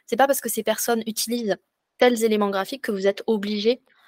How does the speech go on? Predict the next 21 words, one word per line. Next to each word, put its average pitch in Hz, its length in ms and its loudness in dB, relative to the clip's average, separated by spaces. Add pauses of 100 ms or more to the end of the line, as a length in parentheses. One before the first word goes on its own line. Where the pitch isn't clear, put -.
(200)
euh, 185 160 -8
d'utiliser 202 580 0
les 214 140 4
mêmes. 190 340 2
Ça, - 180 -6
c'est 214 160 -6
important. 190 480 -4 (640)
Et 220 340 2
l'autre 254 440 4
point, 262 440 -4
et 214 80 -6
je - 100 -4
pense 240 200 -6
que 226 100 -8
tu - 140 -12
pourras 214 260 -4 (220)
peut-être 240 300 -2
me 214 100 0
rejoindre 208 380 0
là-dessus, 202 320 0
Otalia, 233 460 -2